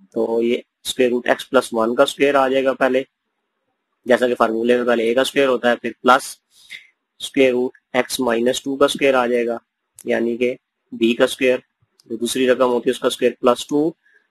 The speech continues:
multiply पहले वाली रकम हमारी आएगी plus, अ, x plus one square root multiply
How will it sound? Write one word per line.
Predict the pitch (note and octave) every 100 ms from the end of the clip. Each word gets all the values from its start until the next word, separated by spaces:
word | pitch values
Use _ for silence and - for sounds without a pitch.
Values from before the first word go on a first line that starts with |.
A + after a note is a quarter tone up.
| _ B2+
multiply | B2 B2 B2+ B2+ F#3 - _ _ _ _
पहले | C3 B2 A#2+
वाली | A2 G#2+
रकम | G#2 A2+
हमारी | A#2 A2+ A2
आएगी | A2 A#2
plus, | - B2 B2 C3+ - -
अ, | - A#2+ A2+ A2+ A2+ A#2 B2
x | B2 -
plus | C3 -
one | B2+ F3
square | - D3
root | D3 D#3 -
multiply | B2+ A#2 A#2+ B2+ C3